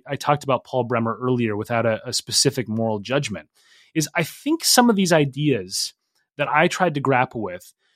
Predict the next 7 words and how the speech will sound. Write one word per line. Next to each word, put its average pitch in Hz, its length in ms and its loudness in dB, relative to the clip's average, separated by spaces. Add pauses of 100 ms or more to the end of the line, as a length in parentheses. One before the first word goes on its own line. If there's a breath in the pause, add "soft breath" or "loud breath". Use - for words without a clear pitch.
(260)
are 156 240 0
more 156 380 6
universal 139 640 2
than 113 140 -4
our 110 100 0
political 110 360 -6
divides. 85 440 -16